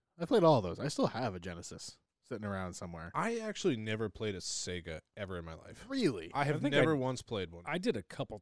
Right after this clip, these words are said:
Speaker 3: times. I don't have a ton of experience with it, though. I mean, I remember playing, like, Sonic the Hedgehog. That's really the
Speaker 2: If
Speaker 3: only
Speaker 2: you
Speaker 3: thing I can
Speaker 2: have
Speaker 3: think
Speaker 2: it,
Speaker 3: of.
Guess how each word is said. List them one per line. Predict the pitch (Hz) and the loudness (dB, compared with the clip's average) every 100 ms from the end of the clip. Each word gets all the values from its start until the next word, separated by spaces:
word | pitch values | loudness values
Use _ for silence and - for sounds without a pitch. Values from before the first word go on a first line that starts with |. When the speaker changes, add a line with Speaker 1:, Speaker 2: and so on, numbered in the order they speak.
| - | -8
Speaker 3:
times. | 117 117 110 95 | -2 0 0 0
I | 110 | 0
don't | 117 | -2
have | 107 113 | -4 -2
a | 104 87 - - - | -2 -6 -12 -12 -6
ton | 117 | -4
of | 107 | -4
experience | - - 107 104 - | -8 -8 -6 -6 -6
with | 107 98 | -6 -6
it, | 87 | -6
though. | 104 | -4
I | |
mean, | 107 107 | -2 -2
I | |
remember | 110 110 104 | -2 -2 -2
playing, | 120 107 | -4 -4
like, | 95 - | -6 -12
Sonic | 107 107 95 | -14 -14 -14
the | |
Hedgehog. | 82 95 - 90 90 90 _ _ _ - - | -18 -20 -20 -16 -16 -16 _ _ _ -20 0
That's | 190 - | 2 8
really | 233 214 | 8 10
the | 208 | 10
Speaker 2:
If | 180 | 10
Speaker 3:
only | 214 | 8
Speaker 2:
you | 294 269 | 8 6
Speaker 3:
thing | 196 | 6
I | 214 | 6
can | 262 | 6
Speaker 2:
have | 202 | 4
Speaker 3:
think | 180 139 | 0 -2
Speaker 2:
it, | |
Speaker 3:
of. | 107 95 87 | -4 -6 -10